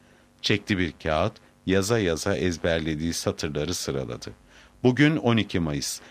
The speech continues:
Emniyet müdürüne gitmek üzere yola çıkıyorum. Teslim olmaya karar verdim. Mustafa Ural." Katlayıp koydu cebine. Kapının ikinci anahtarını çividen aldı.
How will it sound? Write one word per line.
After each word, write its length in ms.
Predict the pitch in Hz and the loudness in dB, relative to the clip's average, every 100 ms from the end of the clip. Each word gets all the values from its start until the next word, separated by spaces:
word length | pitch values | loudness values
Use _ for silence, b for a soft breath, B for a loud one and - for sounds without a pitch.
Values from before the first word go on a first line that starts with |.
| B | B
Emniyet 460 | 98 104 107 113 - | 0 2 2 0 0
müdürüne 480 | 95 92 90 87 92 | 0 0 0 0 -2
gitmek 460 | 78 87 107 101 | -4 -6 -4 -4
üzere 320 | 85 78 82 98 | -4 -2 0 2
yola 300 | 90 82 82 | 2 0 -2
çıkıyorum. 560 | - - 78 69 65 B B B - | -4 -4 -4 -4 -6 B B B -2
Teslim 440 | 101 - 120 110 | 0 0 0 2
olmaya 440 | 87 82 87 101 | 2 2 2 0
karar 400 | - 87 87 80 | 0 2 2 0
verdim. 400 | 69 65 - - - _ | -2 -4 -8 -16 -16 _
Mustafa 440 | 80 - - 71 80 | -10 -8 -8 -8 -8
Ural." 320 | 62 67 - - - _ _ _ _ _ _ _ b b b b b b b - | -6 -8 -10 -16 -20 _ _ _ _ _ _ _ b b b b b b b 4
Katlayıp 560 | 123 - 127 151 - | 4 6 4 4 0
koydu 380 | - 98 90 87 | 2 4 2 -2
cebine. 480 | 85 73 78 67 65 _ _ - | -2 -2 -4 -6 -10 _ _ -4
Kapının 420 | 98 101 101 110 | -2 0 0 0
ikinci 420 | 101 - 98 101 | -4 -2 0 2
anahtarını 560 | 92 82 - 87 87 90 | 0 -2 -2 -2 0 -2
çividen 480 | - 90 85 90 | -2 -2 0 -2
aldı. 560 | 69 78 71 65 92 | 0 0 -2 0 0